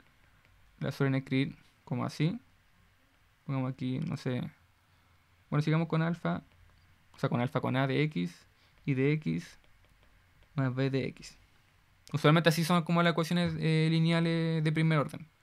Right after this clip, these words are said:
Y en este caso, esta parte de acá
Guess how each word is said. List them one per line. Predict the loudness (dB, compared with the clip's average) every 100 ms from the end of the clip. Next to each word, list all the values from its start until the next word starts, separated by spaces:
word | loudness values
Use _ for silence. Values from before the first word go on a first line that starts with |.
| _ _ _ _ _ _ _ _
Y | 2
en |
este | 2 4
caso, | 2 2 0 -2 -8 _ _ -4
esta | 0
parte | 2 2 0
de |
acá | 2 4 4 0